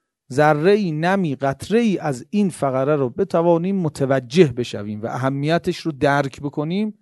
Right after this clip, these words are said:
قرار نیست دیگه در این چنین احادی-، در این چنین مجالس بیش از چنین اتفاقی برای ما بیفته. یعنی بزرگترین رزق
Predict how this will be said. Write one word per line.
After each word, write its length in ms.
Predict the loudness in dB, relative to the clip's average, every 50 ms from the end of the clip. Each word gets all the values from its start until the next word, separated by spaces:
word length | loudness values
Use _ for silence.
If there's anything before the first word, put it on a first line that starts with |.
| _ _ _ _ _ _ _ _ _ _
قرار 380 | 2 4 6 8 8 8 8 8
نیست 320 | 4 2 0 -2 -4 -6
دیگه 200 | -8 -6 -6 -4
در 160 | -2 -2 -4 -4
این 280 | -4 -2 -2 -2 -2
چنین 380 | -2 -4 -4 -4 -2 -4 -4 -6
احادی-، 560 | -8 -6 -4 -4 -4 -6 -6 -8 -8 -8 -6 -6
در 120 | -6 -6 -4
این 160 | -2 -4 -2
چنین 320 | -2 -2 -2 -2 -2 -4
مجالس 580 | -4 -4 -2 -2 -2 -2 0 -2 -2 -2 -4 -10 _ _ _ _ -6
بیش 360 | 0 2 2 2 2 4 4
از 160 | 2 2 2
چنین 320 | -2 -4 -2 -2 -2 -4
اتفاقی 540 | -6 -8 -6 -6 -2 0 2 0 0 0 -2
برای 240 | -4 -2 -2 -2 -2
ما 140 | -2 -4 -6
بیفته. 460 | -4 -6 -6 -6 -8 -10 -14 -12 -10
یعنی 200 | -8 -6 -6 -6
بزرگترین 1000 | -6 -6 -2 2 2 2 2 0 -4 -10 -6 -2 0 0 2 0 0 -2 -4 -8 _ _ _ _ -8
رزق 680 | 0 4 6 8 8 8 8 6 2 -4 -6 -6 -8